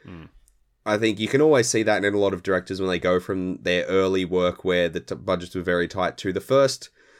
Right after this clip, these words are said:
Speaker 2: film where they have, you know, like, a lot of money to spend. And for some directors, uh, it makes a huge difference, and for others, you sort of wonder where the hell all that money went. Um, but I think it, it's very clearly on the screen in this film.
Speaker 1: Yeah, it does seem like it. Maybe it's the beginning of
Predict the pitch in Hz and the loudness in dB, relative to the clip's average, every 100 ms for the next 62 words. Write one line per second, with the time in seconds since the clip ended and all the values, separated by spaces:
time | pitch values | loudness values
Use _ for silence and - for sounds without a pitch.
0 | _ - - - 110 101 98 92 87 87 | _ -20 -20 -2 2 2 2 2 2 0
1 | - 98 87 87 87 90 87 101 104 107 | -2 -4 -2 -2 0 -2 -2 -2 2 4
2 | 98 98 98 90 87 85 - 85 80 78 | 4 2 -2 -4 -6 -10 -6 -4 -4 -8
3 | 101 139 156 131 117 123 113 104 - 95 | -6 -2 0 2 2 2 0 0 -2 0
4 | 98 90 101 95 98 104 95 101 - 104 | 0 0 -4 -6 -6 -6 -4 -6 -6 -8
5 | - 87 85 - 92 92 95 92 - _ | -6 -8 -8 -6 -2 2 2 0 -4 _
6 | _ - 90 92 90 90 90 85 87 85 | _ -10 -8 -4 -4 -2 -4 -2 -2 -2
7 | 87 87 85 82 67 82 80 82 78 - | -4 -4 -4 -4 -6 -6 -6 -6 -8 -8
8 | 82 87 98 98 117 101 - _ - 113 | -6 0 0 0 0 -2 -4 _ -6 -6
9 | 107 107 101 95 104 92 87 85 85 - | -4 0 0 0 -2 -2 -2 -4 -6 -8
10 | - 87 80 78 - - 80 78 - 85 | -6 -6 -6 -10 -12 -8 -6 -6 -10 -10
11 | 76 76 _ _ - 131 131 123 139 135 | -12 -14 _ _ -2 2 2 2 0 0
12 | 127 117 110 120 110 107 104 90 - 98 | -2 -2 -4 -4 -2 -2 -4 -6 -10 -10
13 | 90 - 98 92 90 | -10 -10 -8 -6 -8